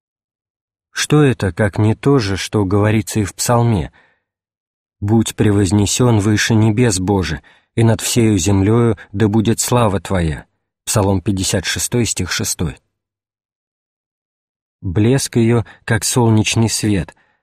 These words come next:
Аввакум, глава третья, стих четвертый. Что, как не слава о нем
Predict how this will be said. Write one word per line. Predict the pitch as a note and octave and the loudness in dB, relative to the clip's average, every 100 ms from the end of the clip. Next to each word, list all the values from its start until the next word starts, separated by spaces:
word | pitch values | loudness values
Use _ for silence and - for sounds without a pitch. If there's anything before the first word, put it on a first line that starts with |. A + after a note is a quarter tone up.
| _ | _
Аввакум, | - G2+ G2+ G2 G#2+ | -2 0 0 0 0
глава | G2+ G2 F#2+ | 2 2 0
третья, | F2+ A2+ A#2+ - | 0 0 0 -2
стих | F2 G2+ - | -4 -6 -4
четвертый. | B2 - G#2 E2+ - - _ _ _ _ _ _ _ _ - | -4 -2 -2 -2 -8 -20 _ _ _ _ _ _ _ _ -12
Что, | - - C3+ C3 | -8 0 2 2
как | A#2 G2 | 0 -2
не | A2 G#2 F2 - _ | 0 0 -2 -14 _
слава | - - A2+ A2 G2+ G2 F#2+ | -10 -2 2 2 2 2 2
о | |
нем | F#2+ A2+ B2 | 2 2 2